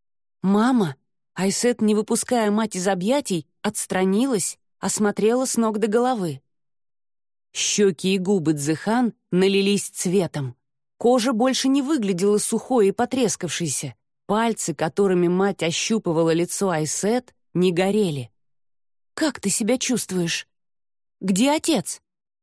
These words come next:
Женщины обходили их, торопились за невестой. Мать озиралась по сторонам и чуть постукивала ногой.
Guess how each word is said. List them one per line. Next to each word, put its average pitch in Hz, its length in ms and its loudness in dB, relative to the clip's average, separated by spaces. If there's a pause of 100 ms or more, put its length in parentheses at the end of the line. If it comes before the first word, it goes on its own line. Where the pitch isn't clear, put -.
(580)
Женщины 247 600 2
обходили 208 640 0
их, 190 260 0
торопились 208 600 0
за 196 100 2
невестой. 208 680 0 (880)
Мать 165 400 0
озиралась 151 540 0
по - 120 -6
сторонам 151 760 -2 (200)
и 185 140 0
чуть - 320 -4
постукивала 233 760 0
ногой. 175 560 -2